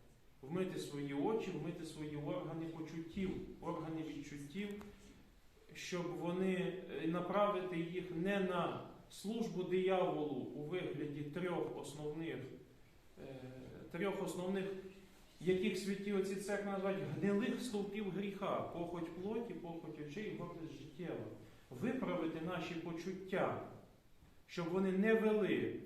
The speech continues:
в цих трьох напрямках, відкинути ці три гнилих стовпа, на яких опираються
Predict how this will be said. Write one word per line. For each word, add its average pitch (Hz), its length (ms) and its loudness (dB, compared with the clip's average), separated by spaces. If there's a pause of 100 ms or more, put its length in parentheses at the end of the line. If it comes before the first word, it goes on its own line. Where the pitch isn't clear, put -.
в - 40 -12
цих 147 280 -6
трьох 139 160 -8 (120)
напрямках, 151 800 -6 (1040)
відкинути 170 680 2
ці 175 180 -4
три 185 200 -2
гнилих 160 500 0
стовпа, 165 460 -2
на 135 60 -2
яких 139 360 -4
опираються 143 600 -2